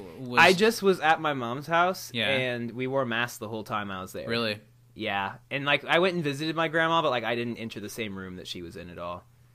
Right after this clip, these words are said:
Speaker 1: That's really smart. And I like to think we were smart, but we didn't even go that far. I didn't go to my family Thanksgiving for a
Speaker 2: Mm-hmm.
Speaker 1: myriad of reasons, and I just feel like it was the responsible thing to do. And Lil and I went to their family's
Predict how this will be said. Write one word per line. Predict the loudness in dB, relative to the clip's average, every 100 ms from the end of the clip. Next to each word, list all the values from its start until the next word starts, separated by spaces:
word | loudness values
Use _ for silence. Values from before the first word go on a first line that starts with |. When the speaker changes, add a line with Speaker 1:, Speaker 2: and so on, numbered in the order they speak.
| -12
Speaker 1:
That's | -6 -4
really | -4 -4
smart. | -4 -4 -2 -2
And | -2 2
I | 4
like | 4 0
to | -4
think | -6 -4
we | 0 0
were | 2 0
smart, | 0 0 0 -2
but | -4
we | -2 -2
didn't | -2 -4 -6
even | -4 -4 -2
go | 0
that | 2 0 -2
far. | -4 0
I | 0
didn't | 0 -2
go | -2
to | -2
my | -2 -2 -4 -10 -20 _ _
family | -2 0 2 0
Thanksgiving | -2 -4 -4 -6 -4 -6 -6 -10
for | -8 -4 -2 -2
a |
Speaker 2:
Mm-hmm. | -2
Speaker 1:
myriad | -2 -2 -4 -6
of | -8
reasons, | -10 -8 -8 -8 -10 -16 -20 -12
and | -4
I | -2
just | -2 -4
feel | -4 -4
like | -2
it | -4
was | -8 -8
the |
responsible | -10 -8 -8 -8
thing | -6 -6
to | -6
do. | -6 -8 -10 -18 -14 -2
And | 0 0 0
Lil | 0 2
and | 2
I | 0
went | -2 -4 -4 -4
to | -2 -2 -4 -6 -6 -8 -10 -18 -20 -6
their | -2 0
family's | 0 -2 -2 -2 -4 -4 -6